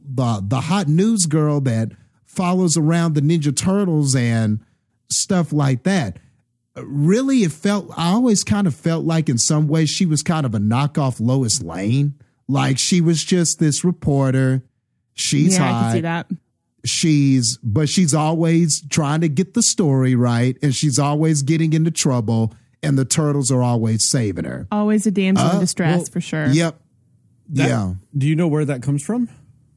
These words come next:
Speaker 1: What?
Speaker 3: The animated series.
Speaker 1: Yeah.
Speaker 3: April in
Speaker 1: Yeah.
Speaker 3: the comics originally was not like that. That's
Speaker 1: Really?
Speaker 3: some-, that's something that the animated series did.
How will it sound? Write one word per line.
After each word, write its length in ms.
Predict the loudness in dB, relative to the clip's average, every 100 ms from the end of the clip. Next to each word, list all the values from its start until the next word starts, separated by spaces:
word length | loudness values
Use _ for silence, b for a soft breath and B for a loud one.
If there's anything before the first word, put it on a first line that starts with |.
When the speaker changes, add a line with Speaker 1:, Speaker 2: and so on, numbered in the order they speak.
| _ _ _ _ _ _ _ -4
Speaker 1:
What? 380 | -2 0 -2 -6 -2
Speaker 3:
The 140 | 0
animated 400 | 0 0 0 -2
series. 480 | -2 -4 -4 -8 -18 _ _ _ _ _ _ _ _ -2
Speaker 1:
Yeah. 320 | 0 0 -2 -8 _ _ -4
Speaker 3:
April 380 | -2 0 0 2
in 60 |
Speaker 1:
Yeah. 100 | 2
Speaker 3:
the 100 | 2
comics 460 | -2 -2 -2 -2 -2
originally 440 | 0 0 0 0
was 220 | 0 -2
not 180 | -2 -2
like 260 | -2 -4 -4
that. 240 | -6 -6 -10 -20 _ _ _ _ _ _ _ _ _
That's 120 | -2 2
Speaker 1:
Really? 120 | 2
Speaker 3:
some-, 260 | 0 -4 -6
that's 300 | -6 -6 -4
something 440 | -4 -2 -2 -2 -2
that 200 | -2 -4
the 160 | -4
animated 540 | 0 0 2 0 -2 -4
series 460 | -2 -2 0 -2
did. 300 | -4 -10 -10